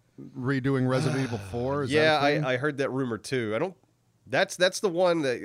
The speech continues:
Speaker 2: I don't think it's old enough. And the
Speaker 1: I, I, and,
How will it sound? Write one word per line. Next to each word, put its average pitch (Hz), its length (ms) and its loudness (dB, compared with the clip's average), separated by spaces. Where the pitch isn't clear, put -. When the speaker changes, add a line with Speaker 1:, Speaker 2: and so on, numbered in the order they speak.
Speaker 2:
I 143 80 -2
don't 185 140 -2
think 208 140 -6
it's 147 120 -4
old 156 160 -2
enough. 101 380 -4
And 123 200 -4
the 113 240 -4
Speaker 1:
I, 170 80 -4
I, 202 180 -10
and, 175 320 -2